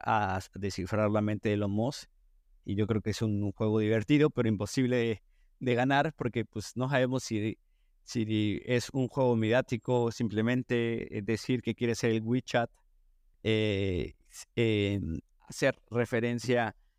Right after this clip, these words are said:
a la X, porque es uno de los proyectos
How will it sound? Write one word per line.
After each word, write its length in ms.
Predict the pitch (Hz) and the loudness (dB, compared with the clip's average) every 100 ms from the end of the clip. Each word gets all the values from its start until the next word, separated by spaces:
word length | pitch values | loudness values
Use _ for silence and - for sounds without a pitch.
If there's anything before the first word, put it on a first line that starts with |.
| _ _ _ - | _ _ _ -6
a 320 | 104 101 95 | -2 0 0
la 240 | 104 110 | 2 2
X, 320 | 117 - 117 - | 0 -2 -4 -2
porque 260 | 104 - | -4 -2
es 120 | 110 | -2
uno 120 | 117 117 | 0 2
de 60 | |
los 140 | 104 92 | 0 0
proyectos 680 | 104 104 104 117 107 - | 0 0 0 0 -2 -6